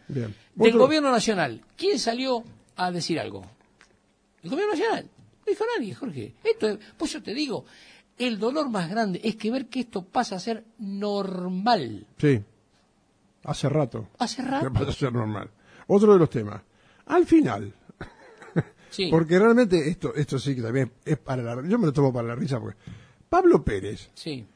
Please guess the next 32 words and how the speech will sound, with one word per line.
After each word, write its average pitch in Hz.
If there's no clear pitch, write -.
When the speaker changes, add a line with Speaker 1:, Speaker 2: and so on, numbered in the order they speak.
Speaker 1:
¿estaba 381
lesionado 196
como 139
para 135
no 175
jugar 254
o 208
no? 113
Porque, 151
a 190
ver, 143
este, 170
está 190
lesionado, 175
está 220
lesionado, 190
ah, 175
está. 165
Bueno, 135
veíamos 202
algunos 160
jugadores 143
de 131
Boca, 156
perdóname 120
vos, 131
que -
yo 135
veía 143
entrar 131
al 143
vestuario, 156